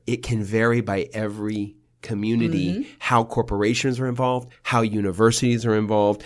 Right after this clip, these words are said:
Speaker 1: and how the chapter is involved. And you've,
Speaker 2: Exactly.
Speaker 1: you've nailed a, just a great model
Speaker 2: Exactly.
Speaker 1: here.
Speaker 2: And it allows the students to get their volunteer hours in that they need in order to take their P M P. They're,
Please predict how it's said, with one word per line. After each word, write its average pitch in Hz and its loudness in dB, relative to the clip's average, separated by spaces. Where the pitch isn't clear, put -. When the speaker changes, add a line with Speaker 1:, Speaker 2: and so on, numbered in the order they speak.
Speaker 1:
and 110 -2
how 101 -2
the 87 0
chapter 95 -2
is 82 -2
involved. 82 -12
And 95 -6
you've, 117 0
Speaker 2:
Exactly. 113 -2
Speaker 1:
you've 123 0
nailed 107 -2
a, 82 -10
just - -12
a 87 -10
great 117 2
model 85 -8
Speaker 2:
Exactly. - -14
Speaker 1:
here. 135 -14
Speaker 2:
And 175 -4
it 202 -2
allows 175 0
the 147 -6
students 147 -4
to 143 -8
get 143 -4
their 156 -4
volunteer 147 -4
hours 151 -4
in 143 -2
that 131 -8
they 151 -4
need 147 -2
in 151 -8
order 151 -6
to 151 -8
take 151 -6
their 143 -6
P 147 -2
M 135 -4
P. 180 -8
They're, 143 -2